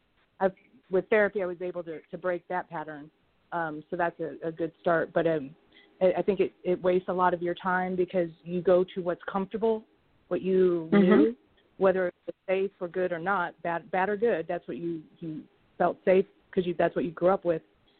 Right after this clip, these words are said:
Speaker 1: and it <clears throat> tends to be something you seek unconsciously.
Speaker 2: Mm-hmm. Absolutely, absolutely. Thank you so much for that.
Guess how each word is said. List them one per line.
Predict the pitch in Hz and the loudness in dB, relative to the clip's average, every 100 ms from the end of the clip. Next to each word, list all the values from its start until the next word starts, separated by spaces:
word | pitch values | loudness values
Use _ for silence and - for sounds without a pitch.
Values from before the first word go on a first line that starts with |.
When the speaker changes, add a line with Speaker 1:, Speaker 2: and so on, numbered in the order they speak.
| _ - _ | _ -20 _
Speaker 1:
and | 175 170 | -2 -2
it | - _ | -4 _
<clears throat> | - 202 196 185 | 2 4 4 2
tends | 220 214 202 - | 2 2 -2 -6
to | 175 - _ _ _ _ _ _ _ _ | -10 -10 _ _ _ _ _ _ _ _
be | 196 190 | -4 0
something | 220 190 190 | 0 0 -4
you | 175 - _ | -4 -8 _
seek | 226 190 - - | -6 -6 -8 -6
unconsciously. | 185 165 - _ - 202 190 147 135 120 135 _ _ _ _ _ _ _ _ _ _ _ _ | -6 -6 -12 _ -2 -2 -2 -8 -8 -8 -10 _ _ _ _ _ _ _ _ _ _ _ _
Speaker 2:
Mm-hmm. | 208 185 165 190 226 _ _ _ _ _ _ _ - | 2 2 4 0 -2 _ _ _ _ _ _ _ -4
Absolutely, | 190 180 185 196 175 - | -4 -2 -2 0 -2 -2
absolutely. | 190 180 - 175 175 - _ _ - - - _ | -2 -2 -2 0 -2 -4 _ _ -20 -20 -20 _
Thank | 214 208 | 2 2
you | 208 | 0
so | 202 | 2
much | 185 175 | 2 0
for | 185 | -2
that. | 175 175 | -2 -2